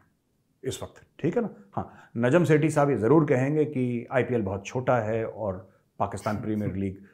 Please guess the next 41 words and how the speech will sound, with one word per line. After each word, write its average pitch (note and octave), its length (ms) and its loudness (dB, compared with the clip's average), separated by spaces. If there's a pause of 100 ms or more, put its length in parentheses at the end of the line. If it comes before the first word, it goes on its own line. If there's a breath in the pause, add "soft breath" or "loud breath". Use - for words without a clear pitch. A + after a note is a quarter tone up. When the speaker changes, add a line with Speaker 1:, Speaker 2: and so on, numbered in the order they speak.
(160 soft breath)
Speaker 1:
दुनिया C#4 280 4
में G#3 80 4
सबसे D#3 260 2
बड़ा B2 260 2
है B2 140 0
और B2+ 80 2
सब - 160 -2
लोग C3 260 4
Speaker 2:
सबसे - 140 -8
बड़ा - 280 -2
Speaker 1:
एक C#3 60 6
Speaker 2:
है। B2 80 -4
Speaker 1:
दूसरे B2+ 280 0
को A#2+ 120 -2
धक्का D3 380 6
दे D3 140 8
रहे C#3 100 6
हैं C3+ 120 -2
कि B2 60 -2
हम A#2+ 180 0
पाकिस्तान A#2 460 0
में A2 120 -2
जाएंगे G#2+ 320 -2
और G2+ 200 -4 (460 soft breath)
"नहीं, D#3+ 160 6
बैटिंग C3 300 8
मुझे B2 200 6
दो, B2 120 4
नहीं, F3 140 10
नहीं, E3+ 100 10
नहीं, C#3+ 120 8
मेरी C3+ 200 6
बैटिंग A2 320 2
होनी G2+ 200 -2
चाहिए, B2+ 240 0
अरे, D3+ 100 12
मेरी B2+ 220 6
बैटिंग A2+ 320 2
तो G#2+ 80 -4
दी F#2 140 -8
नहीं।" F#2 140 -10